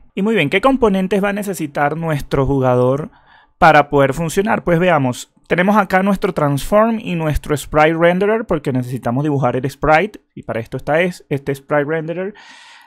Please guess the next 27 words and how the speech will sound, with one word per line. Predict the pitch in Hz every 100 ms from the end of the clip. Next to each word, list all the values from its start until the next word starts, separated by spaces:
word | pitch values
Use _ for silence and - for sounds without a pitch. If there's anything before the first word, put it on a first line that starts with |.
| -
Pero | 233 247
también | 240 226
necesitamos | 220 214 196 202 170 170 196
agregar | 196 165 160 151 147 _
un, | 160 160 170 175 175
un | 156 151
box | 156 -
collider, | 160 160 214 240 151 110 _ _ _ - -
un | 143
box | 143 156 -
collider | - 135 135 135 143
dos | 127 135
D, | 196
porque | 143 -
este | -
es | 127
un | 131
juego | 123 123
en | 127
dos | 127
D. | 185 180 _ _ _ _ _
Y | 175 175
esto | -
es | 240
para | 247 233
poder | 185 165 170
determinar, | 220 - 190 165 147 139 175 240